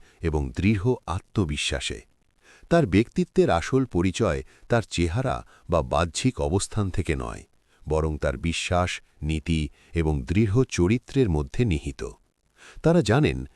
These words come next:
একজন নারী তার জীবনকে যে কোনো পরিস্থিতিতে আলোকিত করতে পারে, যদি তার ভেতরে থাকে আত্মবিশ্বাস এবং ঈমানের শক্তি। এমন নারী জীবনের প্রতিটি পরিস্থিতিতে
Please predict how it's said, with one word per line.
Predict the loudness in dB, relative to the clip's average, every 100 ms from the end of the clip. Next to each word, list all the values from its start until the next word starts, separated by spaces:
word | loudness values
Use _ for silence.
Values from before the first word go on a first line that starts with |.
| _ -2
একজন | 0 2 2 2
নারী | 0 0 0 -2 _ -2
তার | 0 2
জীবনকে | 2 2 2 2 -2
যে | 2 0
কোনো | 4 4 4
পরিস্থিতিতে | 4 2 0 -4 -4 2 2
আলোকিত | 4 2 0 -2 -2
করতে | -2 -6 -6
পারে, | -4 -6 -10 _ _ _ _
যদি | -2 0 0
তার | -2 -2
ভেতরে | -2 -2 0 0
থাকে | -2 -2 -2 -2 -8 -6
আত্মবিশ্বাস | -4 -4 -4 -2 -2 -4 -2 -2 -4 -10 _
এবং | -4 -2 -2 -6 -2
ঈমানের | 0 2 2 0
শক্তি। | -2 -6 -6 -10 -12 -14 _ _ _ _ _ _ _ -4
এমন | 2 4 4 2
নারী | 2 0 -2 -10 _ -12
জীবনের | 2 4 6 6 4
প্রতিটি | 4 2 4 2 0
পরিস্থিতিতে | 0 2 2 0 -2 0 0